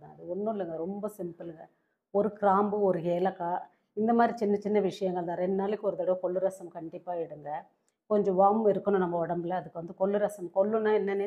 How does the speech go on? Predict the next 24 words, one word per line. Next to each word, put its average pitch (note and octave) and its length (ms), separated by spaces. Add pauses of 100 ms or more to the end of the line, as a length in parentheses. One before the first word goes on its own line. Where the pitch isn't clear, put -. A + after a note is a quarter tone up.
தெரியல F3 320
இப்ப E3+ 140
இருக்கிறவங்களுக்குலாம். E3 760 (560)
So, F#3+ 80 (240)
கொள்ளு A3+ 280
எப்படி B3+ 280
இருக்கும்னு A3 400
கேட்குற G3+ 320 (440)
ஆளுங்கெல்லாம் F#3+ 420
நான் F3+ 160
பார்த்திருக்கேன் E3+ 420
எங்க D#3+ 220
கிளினிக்ல. E3 460 (100)
So, F#3 100 (120)
கொள்ளு A3+ 300
வந்துட்டு F#3 340
அவ்வளோ A3 300 (100)
நல்லதுங்க. F3+ 440
கொள்ளு G#3 300
வந்து F#3 180
அவ்வளோ F3 240 (120)
எனர்ஜி F#3+ 420
கொடுக்கும். F3 420 (540)
கொள்ளுன்னா B3+ 380